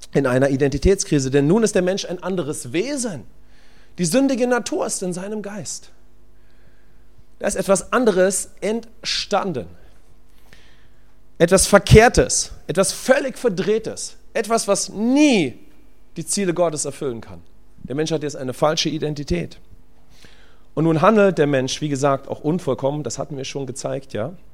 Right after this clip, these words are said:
Und er befindet sich in einer Krise, aus der er sich nicht selbst erlösen kann. Aber was der Mensch sucht, ist,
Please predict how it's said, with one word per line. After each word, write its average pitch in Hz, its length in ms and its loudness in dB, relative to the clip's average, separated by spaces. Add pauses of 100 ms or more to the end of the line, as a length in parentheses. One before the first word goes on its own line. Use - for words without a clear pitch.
(560)
Und 143 100 -2
er 160 60 6
befindet 190 420 -2
sich 170 140 -2
in 160 80 -6
einer 151 200 -2
Krise, 196 360 -4
aus 139 120 -6
der 156 180 -2
er 160 60 -6
sich - 240 -6
nicht 175 200 -8
selbst 151 280 -6
erlösen 175 340 -6
kann. 123 140 -14 (1120)
Aber 160 160 2
was 190 180 4
der 196 80 2
Mensch 175 220 2
sucht, 214 380 -2
ist, 131 420 -4